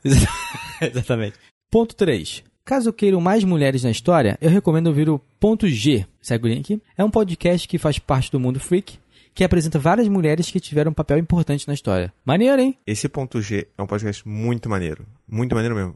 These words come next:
Speaker 2: A recomendação dela é super cabida, assim. O, o link tá aí. É, inclusive, o próprio Mundo Freak é um podcast maneiro pra caramba também. Vale super a pena assistir. Ouvir, quer dizer.
Speaker 1: Tá. Esse mês já está gigante. E olha que não comentei tudo que eu queria.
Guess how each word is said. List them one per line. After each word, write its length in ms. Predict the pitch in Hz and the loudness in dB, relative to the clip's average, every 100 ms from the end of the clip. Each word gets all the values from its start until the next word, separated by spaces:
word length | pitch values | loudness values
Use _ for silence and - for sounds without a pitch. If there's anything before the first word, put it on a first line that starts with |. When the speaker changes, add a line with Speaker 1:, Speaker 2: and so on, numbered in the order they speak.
| - | -10
Speaker 2:
A 140 | 98 | -6
recomendação 480 | 110 123 123 117 120 | -6 -4 -4 -4 -2
dela 300 | 104 110 101 - | -2 -2 -4 -6
é 80 | |
super 460 | 110 - 120 - 120 | -10 -8 -8 -4 -6
cabida, 520 | - 147 123 104 - | -4 -4 -4 -8 -8
assim. 200 | 85 - | -14 -12
O, 100 | 87 80 _ | -12 -14 _
o 100 | 92 | -6
link 240 | 104 110 - | -4 -6 -4
tá 140 | 117 | 0
aí. 380 | 92 95 113 135 _ | 0 0 -2 -4 _
É, 380 | - 98 98 101 | -10 -4 -2 -2
inclusive, 420 | 156 180 151 220 | 0 -2 -2 -6
o 160 | - 143 | -4 -6
próprio 360 | - 208 214 | -2 -4 -2
Mundo 280 | 190 190 175 | -4 -4 -6
Freak 340 | 139 160 190 160 | -6 -6 -4 -4
é 60 | |
um 100 | 180 | -4
podcast 480 | 196 156 - 151 - | -4 -8 -6 -10 -8
maneiro 280 | 143 131 135 | -8 -8 -10
pra 120 | - | -10
caramba 300 | 151 131 120 | -8 -6 -6
também. 300 | 120 101 90 _ _ | -8 -10 -10 _ _
Vale 240 | 107 107 | -6 -6
super 220 | - - | -6 -8
a 40 | 147 | -6
pena 180 | 123 123 | -6 -8
assistir. 360 | 131 - 87 | -10 -14 -8
Ouvir, 360 | 95 104 101 82 | -6 -4 -6 -10
quer 100 | 82 | -12
dizer. 220 | - - _ _ _ | -14 -18 _ _ _
Speaker 1:
Tá. 280 | - 107 101 - _ | -2 -2 -4 -16 _
Esse 240 | 226 - 185 | -4 0 0
mês 200 | 170 156 | 0 0
já 140 | 147 | -2
está 320 | 143 - 123 - | -2 -4 -6 -4
gigante. 580 | 147 147 127 101 - - - | -6 -2 -2 -2 -6 -14 -4
E 140 | 131 | -2
olha 180 | 127 151 | 0 -2
que 160 | - | -6
não 180 | 123 139 | -6 -6
comentei 400 | 151 139 110 139 | -6 -6 -6 -8
tudo 240 | 135 135 - | -8 -8 -4
que 80 | 151 | -4
eu 40 | |
queria. 400 | 135 101 92 87 | -4 -4 -6 -8